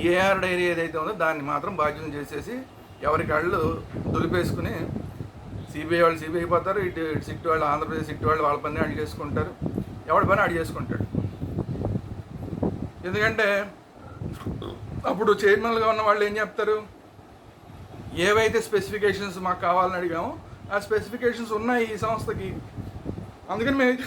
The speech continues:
ఇచ్చాము, వాళ్ళు కల్తీ చేస్తే మా తప్పేంటి?" పోనీ కల్తీ చేసేందుకు చూడవలసిన వ్యవస్థ పోనీ తిరుమలలో ఉందా అంటే తిరుమలలో లేదు. తిరుమలలో ఎంతవరకు అవకాశం ఉందో అంతవరకు మేము చేసాం,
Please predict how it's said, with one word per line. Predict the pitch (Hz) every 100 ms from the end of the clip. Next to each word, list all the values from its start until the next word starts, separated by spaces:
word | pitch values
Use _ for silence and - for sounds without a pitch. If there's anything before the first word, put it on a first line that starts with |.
| - - - - 254
ఇచ్చాము, | - 226 214 208
వాళ్ళు | 202 -
కల్తీ | 208 233
చేస్తే | 233 - 208
మా | 208
తప్పేంటి?" | 214 - 214 214 226 - - - - - - - - - - - - - -
పోనీ | 175 180 190
కల్తీ | 185 226 226
చేసేందుకు | 214 220 208 202 - -
చూడవలసిన | 202 214 214 202 185
వ్యవస్థ | 180 196 196 214
పోనీ | 208 196
తిరుమలలో | 185 202 202 202 190
ఉందా | 196
అంటే | 196 202
తిరుమలలో | 202 240 233 226
లేదు. | 233 214 202 - - - - - - - 143
తిరుమలలో | 156 202 233 220
ఎంతవరకు | 185 220 220 220
అవకాశం | 214 220 208
ఉందో | 226 226
అంతవరకు | 214 214 220
మేము | 220 208
చేసాం, | 214 202 196